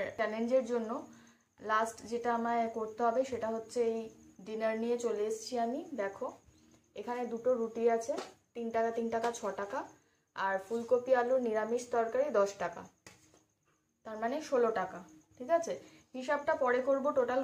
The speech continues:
কত হলো, তোমরা করে নাও ততক্ষণে হিসাবটা। আর আমি আমার চ্যালেঞ্জটা শুরু করি, আহ, last challenge, আমি খাওয়া শুরু করি। দেখা যাক কটা খেতে পারি। তোমরাও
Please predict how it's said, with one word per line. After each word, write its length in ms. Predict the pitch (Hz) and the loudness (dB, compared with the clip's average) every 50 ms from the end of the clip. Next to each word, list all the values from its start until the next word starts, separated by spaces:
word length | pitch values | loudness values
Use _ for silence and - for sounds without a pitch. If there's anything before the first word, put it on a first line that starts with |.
| - 226 | 2 2
কত 140 | 214 220 233 233 | 0 0 0 -2
হলো, 140 | 233 233 240 254 254 262 | -2 0 0 0 0 0
তোমরা 200 | 220 214 233 240 233 | 0 0 0 0 0
করে 160 | 226 214 214 214 226 | 0 0 0 0 0
নাও 100 | 240 254 254 | -2 -2 -2
ততক্ষণে 420 | 233 226 214 208 - - 233 240 247 233 | -4 -4 -6 -8 -6 -6 -4 -4 -2 -4
হিসাবটা। 400 | 208 - 214 208 208 - - 269 285 - - _ _ _ _ _ _ - - 190 | -4 -4 -6 -6 -6 -6 -8 -8 -8 -8 -16 _ _ _ _ _ _ -8 -4 -4
আর 80 | 190 190 190 190 | -2 0 0 0
আমি 140 | 202 214 220 220 220 | -2 0 -2 -2 0
আমার 220 | 220 226 233 233 233 226 226 - | 0 2 2 2 2 0 -2 0
চ্যালেঞ্জটা 460 | - 220 208 214 226 226 - - 254 247 247 - | 0 0 2 2 -2 -4 -4 -2 -4 -4 -2 -4
শুরু 160 | 233 226 240 233 262 | -4 -4 -2 0 0
করি, 180 | 277 277 349 | 0 2 0
আহ, 840 | - - - - - _ _ - - - - - 190 190 190 190 190 185 190 | -2 -4 -6 -14 -20 _ _ -20 -20 -18 -14 -10 -8 -4 -4 -2 -2 0 0
last 260 | 196 214 226 - - - - - | 0 0 -2 -4 -8 -12 -8 -2
challenge, 380 | 226 214 214 226 262 320 403 415 - - - _ _ _ _ _ _ - - | -2 0 0 0 -2 -2 -2 -4 -6 -10 -16 _ _ _ _ _ _ -14 -12
আমি 180 | 196 202 214 208 208 202 202 | -10 -10 -8 -8 -8 -8 -6
খাওয়া 200 | 214 202 202 208 202 - | -2 0 0 0 0 -2
শুরু 160 | 226 226 226 220 226 | -4 -4 -4 -4 -2
করি। 160 | 226 220 262 302 - - - _ _ _ _ _ _ _ _ - | -4 -4 -4 -6 -8 -12 -20 _ _ _ _ _ _ _ _ -8
দেখা 200 | 208 214 214 233 233 247 | -8 -6 -2 0 0 2
যাক 100 | 269 269 - | 0 2 2
কটা 200 | 226 208 220 226 226 | 0 2 2 0 0
খেতে 220 | - 214 - 226 226 - | -2 -4 -2 -2 -2 0
পারি। 200 | 220 214 214 277 349 - - - _ _ _ _ - _ - - _ _ _ _ _ _ _ _ _ _ _ _ _ _ _ _ _ _ _ _ _ _ _ _ _ _ _ _ _ _ _ _ _ _ _ - | 0 0 0 -2 -4 -10 -16 -20 _ _ _ _ -20 _ -20 -20 _ _ _ _ _ _ _ _ _ _ _ _ _ _ _ _ _ _ _ _ _ _ _ _ _ _ _ _ _ _ _ _ _ _ _ -4
তোমরাও 260 | 254 269 269 294 302 | -4 -2 2 2 2